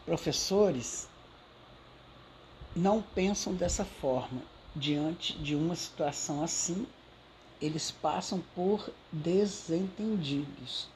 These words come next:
e ainda culpam o professor de linguagem, mesmo sabendo que a leitura é utilizada em todas as disciplinas. Ao pensarmos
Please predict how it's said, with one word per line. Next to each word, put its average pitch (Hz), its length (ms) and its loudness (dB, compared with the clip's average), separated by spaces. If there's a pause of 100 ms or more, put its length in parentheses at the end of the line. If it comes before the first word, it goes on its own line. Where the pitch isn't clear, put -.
e 160 160 0
ainda 175 520 0 (420)
culpam 202 480 2
o 220 40 -2
professor 160 500 -2
de 143 120 -2
linguagem, 127 640 0 (580)
mesmo 170 440 4
sabendo 151 600 -2 (120)
que 156 120 -2
a 127 60 0
leitura 135 800 -2 (680)
é 156 160 2
utilizada 147 760 0
em 139 80 0
todas 165 400 -2
as 160 180 0
disciplinas. 156 880 -4 (800)
Ao 147 100 0
pensarmos 160 1120 -2